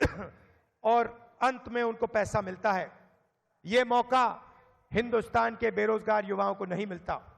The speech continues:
इसलिए हमने निर्णय लिया है कि हम हिंदुस्तान के सारे के सारे ग्रेजुएट्स को, डिप्लोमा होल्डर्स को, कॉलेज ग्रेजुएट, यूनिवर्सिटी ग्रेजुएट्स को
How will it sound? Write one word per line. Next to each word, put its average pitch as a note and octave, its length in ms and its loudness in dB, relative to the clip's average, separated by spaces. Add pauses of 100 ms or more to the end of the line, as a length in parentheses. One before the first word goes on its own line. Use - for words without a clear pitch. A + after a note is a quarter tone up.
(440)
इसलिए C4 320 0
हमने A#3+ 300 2
निर्णय A#3+ 340 2
लिया B3 200 2
है B3 300 2 (1000)
कि A3 80 2
हम A3 340 0 (160)
हिंदुस्तान A#3 760 0
के A3 240 -2
सारे A3 500 -2
के A3 160 -4
सारे G#3+ 320 0
ग्रेजुएट्स G#3 560 0
को, A3 320 2 (920)
डिप्लोमा A3 440 2
होल्डर्स A3 460 0
को, A#3+ 220 2 (1000)
कॉलेज A#3+ 320 0
ग्रेजुएट, A3+ 540 0
यूनिवर्सिटी G#3+ 640 -2
ग्रेजुएट्स G#3 520 -2
को - 460 -2